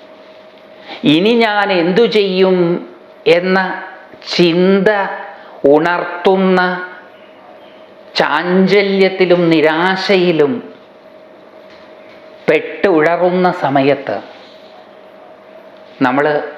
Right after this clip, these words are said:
സമർപ്പിക്കുകയാണ്. ആരോടെന്ന് നമുക്ക് കൃത്യമായിട്ട് അറിയില്ല, എന്തിനോടെന്ന് നമുക്ക് കൃത്യമായിട്ടറിയില്ല.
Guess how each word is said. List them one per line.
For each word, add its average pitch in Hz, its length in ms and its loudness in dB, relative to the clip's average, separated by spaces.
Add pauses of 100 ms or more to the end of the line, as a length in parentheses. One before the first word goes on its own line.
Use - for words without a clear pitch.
(120)
സമർപ്പിക്കുകയാണ്. 131 1000 -4
ആരോടെന്ന് 165 720 0
നമുക്ക് 165 240 0
കൃത്യമായിട്ട് 160 600 0
അറിയില്ല, 135 440 -4 (1200)
എന്തിനോടെന്ന് 196 840 2
നമുക്ക് 240 340 0
കൃത്യമായിട്ടറിയില്ല. 165 1200 0